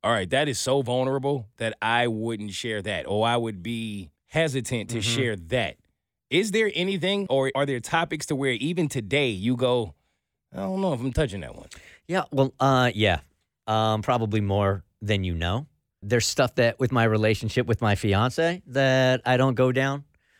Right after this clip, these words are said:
Speaker 2: Uh, 'cause I don't, it's really difficult when you're living your life on the radio and you're giving your perspective on things.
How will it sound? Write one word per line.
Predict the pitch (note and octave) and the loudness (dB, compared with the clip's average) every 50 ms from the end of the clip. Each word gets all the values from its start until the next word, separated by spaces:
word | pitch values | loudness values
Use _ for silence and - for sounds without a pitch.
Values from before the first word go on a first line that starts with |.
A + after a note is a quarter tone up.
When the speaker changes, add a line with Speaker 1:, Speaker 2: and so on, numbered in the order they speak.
| _ _ _ _ - | _ _ _ _ 2
Speaker 2:
Uh, | G#2 G2+ G2 | 2 2 2
'cause | G2 - G3 D#3 - | 4 2 2 2 4
I | - E3+ F#3+ G3+ | 4 4 4 4
don't, | F3 F#3+ F3+ E3+ F3 E3+ - - _ _ _ _ _ _ _ _ _ _ _ _ | 4 4 4 4 4 2 0 -6 _ _ _ _ _ _ _ _ _ _ _ _
it's | - B2+ - | -2 -2 -2
really | C3 C#3 D#3 G3 A#3 A3+ F#3+ E3+ D#3+ | -2 -2 0 0 2 2 2 2 2
difficult | C3+ C3 C#3+ - - C3 - A#2 G#2+ G2+ | 2 2 2 2 2 0 2 2 2 2
when | G2+ G#2 G#2 | 2 2 2
you're | A2 A#2 | 2 4
living | B2+ C#3+ C#3 C#3 | 4 4 2 2
your | B2+ A#2+ A2+ | 2 2 4
life | A2 G#2+ A2+ A2 - | 4 4 2 2 2
on | A2+ G#2+ | 0 0
the | G2+ F#2+ | 0 2
radio | G2+ G#2+ A2 G#2+ G2 F#2+ F2 E2+ D#2+ F2 - - | 4 4 4 4 2 2 2 2 0 0 -2 -2
and | A2+ A2+ A2+ | -2 0 2
you're | A2+ A#2 | 2 2
giving | G#2+ C3+ C3 A2+ A#2 A2 A2 G#2+ | 2 2 2 2 2 0 0 -2
your | G#2 G#2+ B2+ C3 C#3+ D3 C#3 | 0 2 2 4 4 2 2
perspective | - C#3+ - - - A#2+ A2+ A#2+ - D3+ C3+ C#3 | 0 -4 -6 -4 -2 0 0 0 2 2 2 4
on | C#3+ D3+ D3 | 4 4 4
things. | - D#3+ D#3+ D#3+ D#3+ D#3+ D#3+ - - | 2 2 2 4 2 0 -2 -6 -8